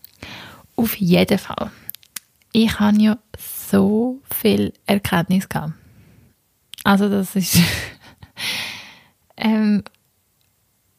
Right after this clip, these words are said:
im letzten Teil noch von der Schwangerschaft, kurz vor der Geburt, während der Geburt, nach der Geburt, im Wochenbett, jetzt. Also wirklich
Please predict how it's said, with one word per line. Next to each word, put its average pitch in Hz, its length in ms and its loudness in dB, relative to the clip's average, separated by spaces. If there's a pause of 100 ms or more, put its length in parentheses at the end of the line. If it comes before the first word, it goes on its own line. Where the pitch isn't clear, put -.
(120)
im 220 160 6
letzten 214 460 2
Teil 190 260 2
noch 185 160 0
von 185 120 -6
der 175 140 -4
Schwangerschaft, 233 840 -2
kurz 185 300 -2
vor 214 220 2
der 214 120 -2
Geburt, 214 440 0
während 202 320 2
der 208 80 0
Geburt, 202 360 2
nach 202 220 2
der 214 100 -6
Geburt, 202 460 -2
im 180 220 6
Wochenbett, 202 480 -2
jetzt. 202 340 2 (500)
Also 202 220 4
wirklich 208 420 2